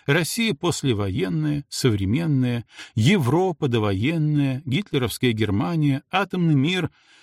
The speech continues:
В нем сошлись все эпохи нашего века, и все они продолжали пребывать в нем. Иногда мне кажется, что он не умер.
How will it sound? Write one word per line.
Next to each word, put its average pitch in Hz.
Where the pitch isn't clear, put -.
В 95
нем 226
сошлись 190
все -
эпохи 170
нашего 156
века, 127
и -
все 196
они 190
продолжали 120
пребывать 110
в 104
нем. -
Иногда 147
мне 190
кажется, 175
что -
он 202
не 175
умер. -